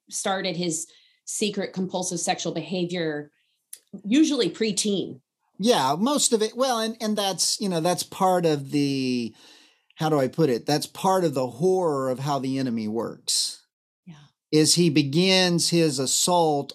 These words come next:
Speaker 2: on, on men when they're ro-, small boys and have very little ability to defend against it.
Speaker 1: Yeah.
Speaker 2: And then he uses those damaged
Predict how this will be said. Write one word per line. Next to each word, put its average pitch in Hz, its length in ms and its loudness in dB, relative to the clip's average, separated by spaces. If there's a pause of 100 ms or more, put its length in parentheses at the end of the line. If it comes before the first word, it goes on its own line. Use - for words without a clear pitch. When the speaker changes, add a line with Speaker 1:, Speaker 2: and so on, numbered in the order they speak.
Speaker 2:
on, 135 680 -2 (480)
on 139 260 -2
men 156 440 2
when 135 160 -2
they're 131 160 -2
ro-, 143 260 -2
small 160 400 0
boys 123 800 -2 (100)
and 131 180 -2
have 139 440 0
very 151 420 2
little 143 440 2
ability 127 680 0
to 117 80 -4
defend 117 420 -2
against 123 480 0
it. - 200 -8 (440)
Speaker 1:
Yeah. 175 180 -10 (200)
Speaker 2:
And 147 200 6
then 185 180 6
he 175 240 4
uses 156 640 2
those 143 280 2
damaged 139 920 0